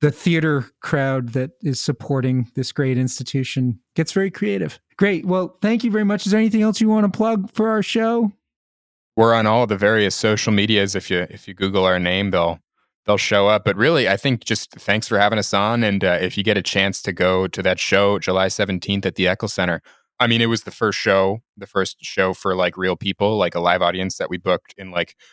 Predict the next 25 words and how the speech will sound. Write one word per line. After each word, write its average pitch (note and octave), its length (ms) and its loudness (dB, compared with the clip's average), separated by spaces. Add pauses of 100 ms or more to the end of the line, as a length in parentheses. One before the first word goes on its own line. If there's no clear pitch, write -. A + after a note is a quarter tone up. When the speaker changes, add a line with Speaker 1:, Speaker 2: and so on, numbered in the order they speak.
(300)
Speaker 2:
more G2+ 240 2
than G2 140 -2
a F2 40 -2
year. F2 440 -4 (800)
So A2 380 4
when A2 200 2
it G#2+ 120 -2
came G#2+ 240 -2
through, G2+ 340 0
it D#2 80 0
was F2 160 -2
just, - 320 -4
like, F2+ 420 -2 (220)
a A2 80 0
moment F#2+ 460 0
of E2+ 160 -8
bliss. F2+ 600 -2
And, F2 400 -4
and F#2 220 -2
we G2 160 0
are F2+ 240 2
really A2+ 440 0
excited F2+ 600 -2
to G2+ 100 -4
share F#2 580 0